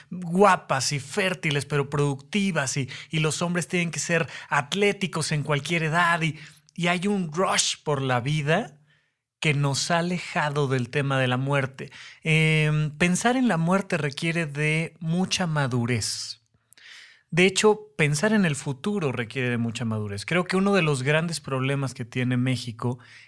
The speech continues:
es que piensa a nivel político en menos de seis años. O sea, lo importante es lo que va a pasar los próximos dos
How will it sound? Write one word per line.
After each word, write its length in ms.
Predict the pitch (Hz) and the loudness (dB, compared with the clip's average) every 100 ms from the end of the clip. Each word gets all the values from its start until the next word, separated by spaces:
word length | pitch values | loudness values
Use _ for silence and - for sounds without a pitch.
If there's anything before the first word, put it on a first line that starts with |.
| _ | _
es 240 | 139 131 | 0 0
que 380 | - 143 139 139 - _ _ | 0 2 2 0 -6 _ _
piensa 680 | - 151 147 147 147 135 139 - | 0 2 4 4 2 2 0 -4
a 80 | |
nivel 340 | 120 117 127 131 | -2 0 0 0
político 680 | 135 127 131 147 - 151 160 - | 0 0 0 -4 0 0 -2 -10
en 160 | - 143 | -4 0
menos 220 | 156 180 | 2 0
de 80 | 143 | -2
seis 280 | 135 151 - | -2 -2 -2
años. 380 | 175 131 113 - | -2 -2 -4 -6
O 60 | |
sea, 180 | 131 170 | 0 2
lo 120 | 156 | 2
importante 480 | 160 151 180 226 240 | 2 0 0 2 2
es 40 | 240 | 2
lo 100 | 175 | 2
que 60 | |
va 60 | 175 | 2
a 60 | |
pasar 240 | 175 175 180 | 0 0 0
los 120 | 170 | 0
próximos 460 | - 175 175 151 123 | -4 -4 0 0 4
dos 420 | 165 240 - | 4 4 2